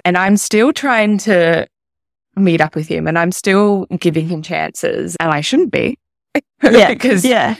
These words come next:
Speaker 1: he's definitely not reciprocating, but that's inbuilt in me.
Speaker 2: Do you like the chase and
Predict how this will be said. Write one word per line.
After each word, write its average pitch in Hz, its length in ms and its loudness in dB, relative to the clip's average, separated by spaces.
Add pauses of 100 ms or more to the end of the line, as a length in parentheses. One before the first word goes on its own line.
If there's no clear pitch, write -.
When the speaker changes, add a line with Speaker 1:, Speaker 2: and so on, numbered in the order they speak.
(140)
Speaker 1:
he's 180 400 0 (560)
definitely 190 360 2
not - 200 -2
reciprocating, 202 920 -2 (160)
but 165 240 4 (160)
that's - 460 -4 (500)
inbuilt 185 440 2
in 240 120 4
me. - 140 -4
Speaker 2:
Do 190 100 -6
you 185 80 0
like 170 300 -2
the - 180 -6
chase 175 720 -6 (440)
and 180 440 0